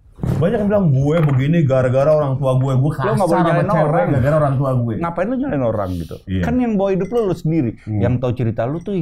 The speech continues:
Speaker 2: lo sendiri sebetulnya.
Speaker 1: Tunggu, tunggu, tunggu. Kalau dipukulin, disabet sama batang singkong mungkin waktu masa kecil biasa ya?
Speaker 2: Iya.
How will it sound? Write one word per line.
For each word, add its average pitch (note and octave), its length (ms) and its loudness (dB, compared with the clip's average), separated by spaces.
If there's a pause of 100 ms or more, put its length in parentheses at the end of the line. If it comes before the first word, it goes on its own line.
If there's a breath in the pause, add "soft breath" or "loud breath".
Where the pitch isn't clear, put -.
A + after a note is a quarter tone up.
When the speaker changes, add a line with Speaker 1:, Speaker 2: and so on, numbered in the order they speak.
(140)
Speaker 2:
lo C#3 160 -2
sendiri C#3 400 0
sebetulnya. A#2+ 500 -8 (1040)
Speaker 1:
Tunggu, D3+ 160 0
tunggu, D#3 200 2
tunggu. F#2 100 -4 (1080)
Kalau D#3+ 200 2
dipukulin, F#3 720 0
disabet D3 420 0
sama C#3+ 180 0
batang D3 320 0
singkong F3 400 2
mungkin F3+ 240 4
waktu E3+ 180 2
masa D3+ 200 0
kecil F3 240 0
biasa C3 440 2
ya? F#2 80 -2
Speaker 2:
Iya. F2+ 220 -4